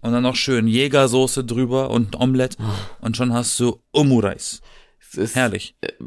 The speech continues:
Speaker 2: jetzt ist ja auch, also eigentlich müsste es doch die Zeit sein, so auch für, für, für Champignons in Wild, die übrigens nicht so einfach
Speaker 1: Theoretisch
Speaker 2: unbedingt sind.
Speaker 1: könnte ich nach, um, nach Brandenburg tuckern und da ein bisschen sammeln, aber ich hab immer das Gefühl, Pilze zu sammeln auf eigene Faust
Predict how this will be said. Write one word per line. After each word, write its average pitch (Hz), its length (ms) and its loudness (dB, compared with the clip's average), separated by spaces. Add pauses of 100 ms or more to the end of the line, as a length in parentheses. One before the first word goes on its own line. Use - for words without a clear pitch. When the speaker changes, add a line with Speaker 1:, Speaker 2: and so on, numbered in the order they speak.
(360)
Speaker 2:
jetzt 113 160 0
ist 143 140 -6
ja 151 100 4
auch, 123 200 0
also 98 180 -2
eigentlich 143 200 0
müsste 151 260 -4
es 143 80 -8
doch 147 120 -8
die 135 160 -10
Zeit 139 280 -2
sein, 147 240 0
so 87 100 2
auch 104 140 0
für, 107 240 -4
für, 98 260 -6
für 101 280 -4
Champignons 110 600 -4
in 92 180 -4
Wild, 123 280 2 (1000)
die 113 180 -2
übrigens 110 340 0
nicht 127 160 -2
so 139 260 2
einfach 131 340 0
Speaker 1:
Theoretisch 160 520 8
Speaker 2:
unbedingt 233 260 2
sind. 135 100 2
Speaker 1:
könnte 165 280 2
ich 139 160 0
nach, 139 200 2
um, 127 180 -2
nach 135 220 0
Brandenburg 131 680 2
tuckern 131 380 2
und 110 320 0
da 113 160 6
ein 110 120 2
bisschen 107 760 0
sammeln, 147 400 2
aber 120 160 4
ich 117 120 -6
hab 131 140 -4
immer 147 140 -2
das 143 160 -4
Gefühl, 143 400 -6
Pilze 160 540 -6
zu 117 160 -10
sammeln 120 320 2
auf 117 140 -6
eigene 120 340 0
Faust 127 540 -6